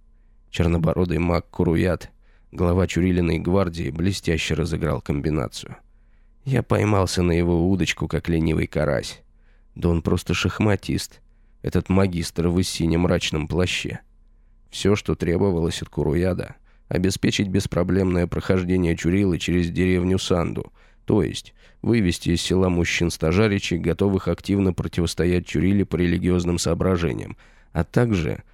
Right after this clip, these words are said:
избавиться от моего греческого гарнизона. Куруят ставит глупенькому Геурону мат в два хода. Утром нанимает дремучих махлютов разрушить капище божественной старухи Мокоши. К полудню закипает национально-религиозный конфликт.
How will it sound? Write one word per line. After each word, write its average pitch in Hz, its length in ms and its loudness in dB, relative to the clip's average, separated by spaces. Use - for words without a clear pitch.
избавиться 95 680 2
от 80 100 -2
моего 82 380 2
греческого 90 640 0
гарнизона. 90 720 0
Куруят 113 500 2
ставит - 400 -2
глупенькому 104 720 0
Геурону 92 580 2
мат 95 260 0
в 87 100 -6
два 90 220 0
хода. 92 500 -2
Утром 92 400 2
нанимает 85 520 2
дремучих 90 520 0
махлютов 85 580 0
разрушить 87 540 0
капище 87 420 -2
божественной 85 600 0
старухи 87 420 0
Мокоши. - 640 0
К - 80 -20
полудню 107 460 2
закипает 95 560 0
национально-религиозный 92 1200 2
конфликт. - 640 -2